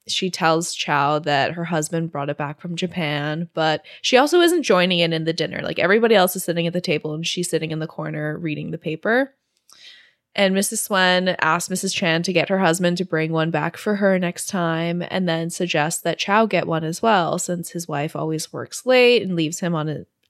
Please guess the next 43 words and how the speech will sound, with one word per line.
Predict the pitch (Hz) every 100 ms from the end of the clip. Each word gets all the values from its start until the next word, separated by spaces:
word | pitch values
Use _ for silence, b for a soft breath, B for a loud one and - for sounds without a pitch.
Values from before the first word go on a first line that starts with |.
| -
on | 170
his | -
own | 170 170
for | 175
dinner. | 175 226 240 240 247 240 B B B B B
And | 208 202
Chow | 202 175 180
is | 180
like, | 185 226
"Oh, | 240
I | 185
couldn't | 208 262 254
possibly | 226 214 214 220 202 185 165
trouble | - 202 196 202
you | 196 196
like | 190 190 -
that." | 196 190 185
But | 190
she | - 208
says, | - 202 214
"It's | 214 -
no | 269
trouble. | 294 - 240 233
I'll | 226 226 196 190 -
ask | 190 -
my | 220
husband | 208 202 202 208 202
to |
buy | - 180
another | 196 202 190 190
one | 190 185
next | 175 -
time." | - 180 170 170 165 180 _ -
And | 175 165 170
he | -
thanks | 185 165 170 -
her | 170 160
and | 156 156 170 _
heads | - 180 175
back | - 175
to | -
his | 185 185
apartment. | - - - 175 190